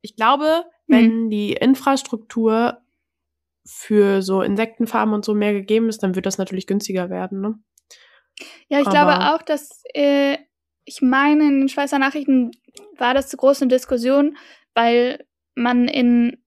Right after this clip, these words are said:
Speaker 2: der Schweiz gar keine Sin-, Insektenfarm sozusagen ha-, oder man durfte das nicht als Protein verkaufen. Das war irgendwie
Speaker 1: Ja.
Speaker 2: sowas. Und das hat sich erst vor so fünf Jahren geändert.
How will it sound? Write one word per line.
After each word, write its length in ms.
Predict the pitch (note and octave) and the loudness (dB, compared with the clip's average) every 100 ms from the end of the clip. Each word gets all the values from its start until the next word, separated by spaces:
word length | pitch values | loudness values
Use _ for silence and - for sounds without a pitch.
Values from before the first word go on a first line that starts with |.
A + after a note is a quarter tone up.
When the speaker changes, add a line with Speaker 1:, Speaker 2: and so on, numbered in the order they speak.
| _ | _
Speaker 2:
der 100 | B3+ | -8
Schweiz 340 | A#3 C4 C4+ - | -4 -2 -2 -4
gar 140 | B3+ | -6
keine 680 | - B3 A#3+ A#3+ A#3+ B3 - _ _ - | -2 0 0 0 0 -4 -6 _ _ -12
Sin-, 260 | C#4 B3+ A#3+ | 0 0 2
Insektenfarm 1200 | A#3+ B3 B3+ _ - A#3+ A#3 A#3 C#4+ A#3+ B3 B3 | 2 2 -2 _ 0 2 2 0 -4 0 2 2
sozusagen 560 | B3 - A#3+ A3+ A#3 | 0 -2 -2 -2 -2
ha-, 200 | A#3 C4 - | -2 -2 0
oder 220 | C4 B3 | 2 4
man 140 | A#3+ | 4
durfte 280 | C4+ C#4 C4+ | 2 -2 -2
das 340 | B3+ A#3+ - _ | -2 -2 -10 _
nicht 240 | - C4 - _ - | -6 -4 -6 _ -6
als 180 | B3 - | -6 -6
Protein 460 | - B3 B3 C#4 | -8 -6 -2 -2
verkaufen. 720 | C4+ A3+ - G#3+ - C4 C#4+ _ _ - | -2 -6 -6 -6 -6 -12 -12 _ _ -14
Das 200 | C4 - | -8 -2
war 180 | B3+ | 0
irgendwie 140 | - A#3 | 0 0
Speaker 1:
Ja. 140 | G#3+ | 0
Speaker 2:
sowas. 440 | A3 G#3+ G#3+ C4 - _ - - | -2 -6 -8 -10 -20 _ -20 -6
Und 160 | B3+ A#3+ | 0 0
das 120 | B3+ | 0
hat 140 | B3+ | -6
sich 160 | C4+ - | -8 -4
erst 220 | A#3+ B3 | -2 -2
vor 420 | - A3+ A3 A3+ | 0 2 2 0
so 140 | A3+ B3 | -2 -4
fünf 240 | B3+ A#3+ | -4 -2
Jahren 320 | A#3+ A#3 A#3 | -2 0 -2
geändert. 480 | C#4 B3 A#3+ A#3 - | -2 0 -2 -2 -10